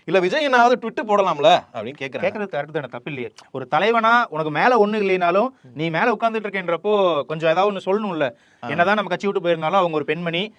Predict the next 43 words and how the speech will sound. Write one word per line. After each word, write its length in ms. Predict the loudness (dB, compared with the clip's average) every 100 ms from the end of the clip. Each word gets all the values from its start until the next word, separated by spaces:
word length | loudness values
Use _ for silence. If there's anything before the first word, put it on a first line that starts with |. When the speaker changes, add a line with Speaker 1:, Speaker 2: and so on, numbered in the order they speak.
| -16
Speaker 2:
இன்னொரு 180 | -8 -4
கட்சியில 240 | -4 -6
சேர்ந்திருக்காங்க, 480 | -6 -8 -8 -4 -2
அவங்க 280 | 2 0 0
இந்த 100 | -6
மாதிரி 200 | -2 0
ஆபாசமா 320 | 0 -4 -6
பேசக்கூடாது, 560 | -6 -6 -6 -2 -2 -2
அதெல்லாம் 220 | -4 -6
சொல்லணும். 280 | -10 -10 -4
Speaker 1:
இதுல 240 | -2 -2 -2 -4
கே-, 40 |
ஒரு 100 | -4 -6
பத்திரிகையில 300 | -6 -6 -4
கேக்குறாரு, 400 | -6 -6 -8 -6
"நீங்க 260 | -6 2
எப்படி 420 | 2 2 0 0 2 0 -2 -4 -4 -4
கரெக்டா 260 | 0 0 0
சொல்றீங்க 440 | -2 -6 -6 -10 -2
தாவேக்காரங்க 440 | -2 -2 -6 -6
தான்ட்டு?" 220 | -8 -10 -12 _ _
ஏடா, 200 | 2 4
உள்ள 200 | 6 6
போனா 240 | 6 2 2
விஜய் 240 | 0 0
படம் 180 | 2 4
தான் 100 | 4
இருக்கு. 400 | 2 0 -2 -4 -16 -2
அவன் 240 | 0 2
இப்ப 180 | -2 -4
டி 260 | 2 4 4
வி 40 |
கேன்னு 180 | 2 2
போட்டு 180 | 2 2
தான் 140 | 0
பேரே 340 | 4 4 6 2
வச்சிருக்கான். 340 | 0 -4 -2
அந்த 180 | 0 0
ஐ 160 | 0 -2
டில 140 | -2
இருந்து 240 | -2 -4
தான் 200 | -6 -4
வருது. 560 | -4 -4 -4 -2 -4